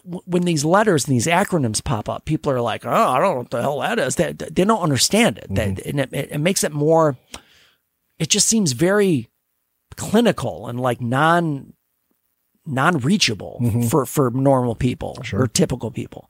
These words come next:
Speaker 2: It's like meeting somebody for your finances.
Speaker 1: Yeah.
Speaker 2: And all the acronyms, the letters they
Speaker 1: Yeah,
Speaker 2: have
Speaker 1: just say,
Speaker 2: behind
Speaker 1: "Are you
Speaker 2: the
Speaker 1: good
Speaker 2: name.
Speaker 1: with money?" That's
Speaker 2: Yeah.
Speaker 1: all I need to know.
Speaker 2: Yeah.
Speaker 1: Yeah. "Can you help me with my money?"
Speaker 2: Yeah.
Speaker 1: That, that's what clients want. So, so cognitive behavioral therapy,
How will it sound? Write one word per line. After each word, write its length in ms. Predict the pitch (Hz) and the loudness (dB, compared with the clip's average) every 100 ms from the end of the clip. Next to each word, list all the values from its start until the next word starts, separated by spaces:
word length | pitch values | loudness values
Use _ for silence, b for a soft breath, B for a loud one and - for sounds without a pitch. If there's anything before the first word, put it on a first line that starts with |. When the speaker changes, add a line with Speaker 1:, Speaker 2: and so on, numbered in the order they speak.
| - | -8
Speaker 2:
It's 120 | - | 0
like 160 | 160 123 | 0 2
meeting 280 | 135 139 131 | 2 2 2
somebody 340 | 131 123 123 | 2 2 0
for 160 | - 120 | 0 -2
your 120 | 104 | -4
finances. 760 | - 127 107 82 - 80 - _ - 127 | -4 -4 -4 -8 -14 -18 -20 _ -20 0
Speaker 1:
Yeah. 280 | 196 254 113 | 2 4 2
Speaker 2:
And 100 | 135 | 0
all 100 | 123 | 2
the 120 | 117 117 | 0 -2
acronyms, 720 | 127 120 120 123 110 107 104 | -4 -6 -4 -4 -4 -6 -6
the 80 | 117 | -4
letters 300 | 123 123 120 | -2 -2 2
they 60 | 285 | 2
Speaker 1:
Yeah, 100 | 202 | 4
Speaker 2:
have 100 | - | 2
Speaker 1:
just 120 | 165 | 4
say, 120 | 180 | 4
Speaker 2:
behind 60 | 170 | 4
Speaker 1:
"Are 120 | 190 | 4
you 60 | 190 | 6
Speaker 2:
the 60 | |
Speaker 1:
good 100 | 226 | 4
Speaker 2:
name. 60 | 214 | 2
Speaker 1:
with 120 | 175 | 2
money?" 320 | 220 208 104 | 2 2 -2
That's 200 | 117 156 | -2 2
Speaker 2:
Yeah. 60 | 190 | 4
Speaker 1:
all 120 | 190 | 4
I 60 | 165 | 4
need 160 | 165 | 4
to 100 | 143 | 4
know. 280 | 180 143 - | 2 0 -6
Speaker 2:
Yeah. 140 | 87 82 - | -12 -12 -8
Speaker 1:
Yeah. 180 | 151 - _ _ | -8 -8 _ _
"Can 100 | 156 | 0
you 60 | 151 | 2
help 120 | 175 | 2
me 100 | 156 | 2
with 140 | 127 | 0
my 120 | 151 131 | 0 2
money?" 320 | 131 - 117 | 0 -4 -12
Speaker 2:
Yeah. 120 | 82 - - | -14 -14 -8
Speaker 1:
That, 220 | 147 147 | -8 -2
that's 220 | 180 165 | -2 0
what 180 | 170 139 | -2 -4
clients 360 | 151 139 123 - | -4 -4 -4 -6
want. 280 | 113 - - B B B B B | -10 -16 -20 B B B B B
So, 200 | 170 165 | 0 2
so 180 | - 165 | 0 0
cognitive 540 | 180 240 233 208 160 | 2 0 2 0 2
behavioral 500 | 160 147 156 151 127 | 4 4 4 2 0
therapy, 440 | - 131 127 127 | 2 2 2 -2